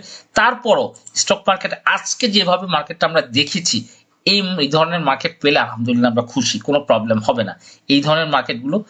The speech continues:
থাকাটা দরকার। তা ধন্যবাদ। এছাড়া আমরা দেখেছি যমুনা ওয়েল, যমুনা ওয়েলের দেখেন, আমি ঠিক যেটা বলেছিলাম,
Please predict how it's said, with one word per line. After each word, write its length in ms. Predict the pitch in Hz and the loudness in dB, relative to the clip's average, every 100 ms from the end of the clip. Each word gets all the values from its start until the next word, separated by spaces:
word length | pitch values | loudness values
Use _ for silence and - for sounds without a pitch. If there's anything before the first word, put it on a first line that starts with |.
| _ _ | _ _
থাকাটা 280 | - 123 120 101 107 | -4 -2 -2 0 -2
দরকার। 260 | 101 87 - _ _ _ | 0 -6 -6 _ _ _
তা 60 | 98 120 | -2 0
ধন্যবাদ। 320 | 151 165 180 - | 0 2 0 0
এছাড়া 200 | 147 170 165 | 0 0 2
আমরা 120 | 170 135 | -2 -2
দেখেছি 340 | 160 190 214 120 95 123 | -2 -2 -4 -6 -6 0
যমুনা 340 | 185 202 233 220 | 0 2 2 2
ওয়েল, 180 | 143 113 - _ _ _ _ _ 120 123 | 2 -4 -6 _ _ _ _ _ -6 0
যমুনা 320 | 170 196 220 220 | 0 4 2 4
ওয়েলের 300 | 214 214 175 | 2 0 0
দেখেন, 200 | 160 220 247 - _ _ 147 | 0 0 -6 -14 _ _ -4
আমি 120 | 180 - | -2 -2
ঠিক 120 | 233 165 | -2 0
যেটা 160 | 185 185 160 | 0 -2 2
বলেছিলাম, 520 | 208 226 220 185 131 | 2 2 0 -2 -2